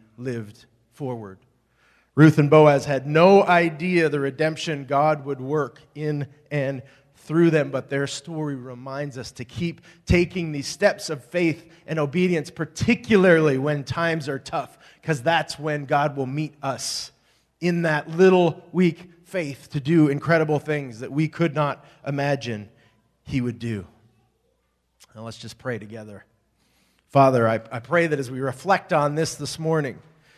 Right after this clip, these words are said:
Lord, we don't know what two thousand twenty is gonna bring.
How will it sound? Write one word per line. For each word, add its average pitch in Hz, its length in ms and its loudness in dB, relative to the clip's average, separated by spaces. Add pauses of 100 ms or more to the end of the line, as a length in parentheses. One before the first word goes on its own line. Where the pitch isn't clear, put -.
(320)
Lord, 165 440 2
we 202 120 2
don't 214 240 6
know 202 220 6
what 147 220 -6
two 185 140 -8
thousand 160 420 -2
twenty 160 300 0
is 160 100 -6
gonna 127 220 -6
bring. 165 380 -2